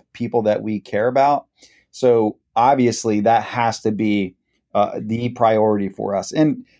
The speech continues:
I mean, frankly, it always is. Um, we, you know, we, we have families who are staying here who have kids who are immune compromised all the time. So w-, it is, uh, cleanliness and infection control is a priority for us, regardless of a pandemic happening.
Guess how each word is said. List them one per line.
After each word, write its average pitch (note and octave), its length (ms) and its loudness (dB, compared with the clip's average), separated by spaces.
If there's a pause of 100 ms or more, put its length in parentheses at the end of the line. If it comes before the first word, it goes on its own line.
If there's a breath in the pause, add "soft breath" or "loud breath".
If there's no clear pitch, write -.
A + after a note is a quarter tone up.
(180 soft breath)
I D#3 60 0
mean, C#3 300 2 (360)
frankly, D3+ 500 2
it D3+ 120 4
always C3 440 2
is. B2 520 0 (220)
Um, G#2+ 200 0
we, C3 240 2
you B2 100 0
know, A2 120 2
we, C3 180 0
we B2+ 200 0
have B2 240 2
families A#2+ 420 0
who B2 100 -2
are A2 80 0
staying A2+ 320 -4
here A2 240 0
who G#2 260 -2 (760)
have B2 200 2
kids B2 300 2
who B2 140 2
are A2 140 2
immune A2 320 2
compromised G2+ 540 0
all G#2 140 2
the - 80 -6
time. - 360 -4 (380)
So A#2 460 2
w-, A#2 260 -10
it D3 140 4
is, A#2+ 400 0
uh, A2+ 400 0
cleanliness D3 880 0 (300)
and A#2 180 -2
infection B2+ 460 -2
control A#2+ 480 2
is A2 360 -2
a A2 160 -4
priority A#2 540 2
for A2+ 300 0
us, G#2+ 180 0
regardless B2 640 0
of A#2+ 480 0
a A#2+ 80 -2
pandemic A#2+ 560 -2
happening. B2 520 -4